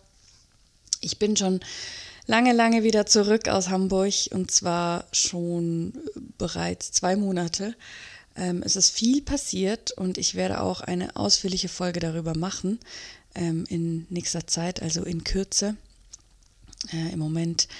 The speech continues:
liegt es einfach daran, dass ich gerade nicht die Zeit habe, weil ich in dreißig Minuten schon wieder verabredet bin.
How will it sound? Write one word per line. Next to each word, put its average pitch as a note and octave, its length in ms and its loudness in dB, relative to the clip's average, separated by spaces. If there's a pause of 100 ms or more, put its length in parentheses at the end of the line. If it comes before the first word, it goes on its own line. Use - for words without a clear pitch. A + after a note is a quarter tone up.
(640)
liegt F#3+ 240 0
es G3 140 0
einfach E3+ 240 -2
daran, E3 300 -2
dass E3 180 -2
ich - 100 -4
gerade F3 320 -4
nicht E3+ 400 0
die E3 100 -6
Zeit E3+ 340 -2
habe, E3+ 280 -2
weil D#3+ 160 -2
ich E3+ 260 -2
in E3+ 280 -4
dreißig E3 400 -6
Minuten F3 360 -4
schon E3 220 -4
wieder E3 320 -4 (720)
verabredet G3 720 0
bin. G3+ 300 2